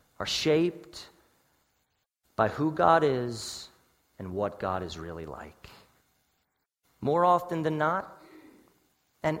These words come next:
and if you're just honest, you will totally see this. Just listen to people. I'm not <laughs> making this up. Listen to people. More often than not, opinions and views are shaped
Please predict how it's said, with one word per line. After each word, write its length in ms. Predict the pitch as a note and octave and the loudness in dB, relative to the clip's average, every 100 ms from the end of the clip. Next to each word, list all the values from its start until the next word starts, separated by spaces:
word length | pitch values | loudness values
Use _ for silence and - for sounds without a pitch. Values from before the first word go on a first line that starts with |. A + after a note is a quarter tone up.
| - | -4
and 120 | D3 | -6
if 120 | C#3 | -6
you're 100 | G#3+ | -8
just 200 | A#3 A3+ - | -8 -10 -10
honest, 440 | G#2 C#3+ D#3+ - - - _ - | -10 -10 -12 -16 -18 -20 _ -10
you 160 | C3+ G3 | -6 -4
will 100 | F3 | -4
totally 560 | - D3+ E3 D3 B2+ | -4 -4 -4 -4 -6
see 260 | - D3 B2+ | -6 -6 -6
this. 320 | F2 - - | -6 -12 -16
Just 380 | - F#3+ F3+ - - - - | -10 -8 -8 -12 -18 -20 -16
listen 320 | C4 - - - - _ _ _ | -12 -10 -12 -14 -20 _ _ _
to 100 | - | -8
people. 420 | C#3+ B2+ - F#2 - _ _ _ _ _ _ _ _ _ _ _ _ | -6 -8 -8 -14 -18 _ _ _ _ _ _ _ _ _ _ _ _
I'm 100 | D#3 | -8
not 260 | F3+ F#3 - | -4 -4 -4
<laughs> 100 | D#3 | -4
making 320 | C#4 - G3 | -4 -4 -4
this 180 | F#3+ - | -4 -4
up. 400 | - G#3+ - - - | -2 -2 -2 -10 0
Listen 600 | G3 G#3+ - A3 A#3 G#3+ - | 8 8 8 2 2 0 -4
to 140 | - A#3 | -6 -4
people. 600 | - B3 G#3+ G#3 D3 - - - A#2 | -4 -4 -2 0 0 -2 -12 -16 -10
More 380 | C#3+ D#3 F3+ A3 | 0 4 8 8
often 400 | A3 A#3 A#3 B3 | 8 8 6 4
than 160 | B3+ A#3+ | 4 6
not, 320 | G3 F3 - | 6 6 4
opinions 580 | - - A3 A3 A3+ G3+ | 0 2 2 4 2 2
and 160 | A3 | 0
views 380 | E3+ F3 F3 D#3 | 0 0 0 0
are 160 | - D3+ | 2 0
shaped 480 | - E3+ F3 F3+ | 0 0 2 0